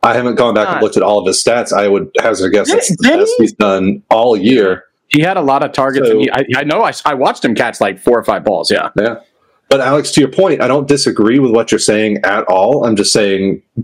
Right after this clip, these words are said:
Speaker 3: Did I
Speaker 1: that
Speaker 3: miss
Speaker 1: to
Speaker 3: that?
Speaker 1: me, that to me is a
Speaker 2: Yeah.
Speaker 1: win for him.
Speaker 2: I think,
Speaker 1: Because
Speaker 2: I think 'cause
Speaker 1: third most
Speaker 2: Palmer going
Speaker 1: targets.
Speaker 2: down, he's the number two in that offense, and it's a high flying offense. So I, I, I, I guess I kinda understand where you're
Speaker 3: Oh,
Speaker 2: coming
Speaker 3: he
Speaker 2: from.
Speaker 3: did have ten points. Oh, I, I,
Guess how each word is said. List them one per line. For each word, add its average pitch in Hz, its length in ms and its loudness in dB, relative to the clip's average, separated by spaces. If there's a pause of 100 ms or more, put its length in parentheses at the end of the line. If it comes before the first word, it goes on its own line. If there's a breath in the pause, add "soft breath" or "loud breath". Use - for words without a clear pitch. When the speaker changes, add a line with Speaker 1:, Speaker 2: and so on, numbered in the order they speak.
(140)
Speaker 3:
Did - 140 2
I - 60 0
Speaker 1:
that 403 80 -2
Speaker 3:
miss 277 180 2
Speaker 1:
to 135 60 2
Speaker 3:
that? 117 120 0
Speaker 1:
me, 131 220 -2 (220)
that 131 260 0
to 139 80 0
me 123 120 2
is 107 120 0
a 107 40 0
Speaker 2:
Yeah. 104 180 0
Speaker 1:
win 113 120 -2
for 95 160 0
him. 92 360 -2 (440 loud breath)
Speaker 2:
I 135 100 0
think, 202 260 -2
Speaker 1:
Because 110 180 0
Speaker 2:
I 156 100 -2
think 185 400 -4
'cause 170 100 2
Speaker 1:
third 117 140 2
most 220 220 0
Speaker 2:
Palmer 107 160 2
going 175 180 0
Speaker 1:
targets. 131 40 2
Speaker 2:
down, 165 460 -2 (140)
he's 165 220 0
the 170 80 2
number 165 260 0
two 214 240 0
in 156 100 2
that 110 200 -2
offense, 110 440 -2
and 104 80 2
it's 127 140 0
a 135 60 0
high 196 200 -2
flying 101 360 -2
offense. 110 420 -2
So 110 300 0 (480 loud breath)
I, 123 140 2
I, 160 180 -2
I, 165 60 -2 (400)
I 156 60 2
guess 165 300 -2
I 214 100 2
kinda 190 260 -2
understand 165 420 0
where 151 80 4
you're 127 180 2
Speaker 3:
Oh, 262 160 4
Speaker 2:
coming 180 240 -2
Speaker 3:
he 240 120 2
Speaker 2:
from. 190 120 -8
Speaker 3:
did 285 120 4
have 262 200 2
ten 196 280 0
points. 143 260 0
Oh, 226 140 2
I, 254 180 2
I, 254 60 -4